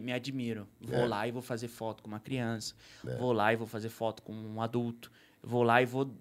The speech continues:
Speaker 1: falar no podcast, que é simples, estamos há pouco tempo, mas eu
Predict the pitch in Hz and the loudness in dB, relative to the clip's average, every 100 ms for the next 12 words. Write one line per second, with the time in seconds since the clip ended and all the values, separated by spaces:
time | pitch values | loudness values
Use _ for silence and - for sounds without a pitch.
0 | - - 160 147 180 170 147 143 147 180 | -10 6 10 10 8 4 2 4 4 4
1 | 180 - - 165 175 151 135 - 202 208 | 2 -6 -4 -2 0 0 -2 -4 -4 -2
2 | 120 143 151 143 143 160 160 139 170 190 | -2 -2 -2 -2 -2 -4 0 2 2 0
3 | 135 135 160 160 - - - - - - | 4 4 4 0 -8 -18 -20 -20 -16 0
4 | 135 139 | 4 4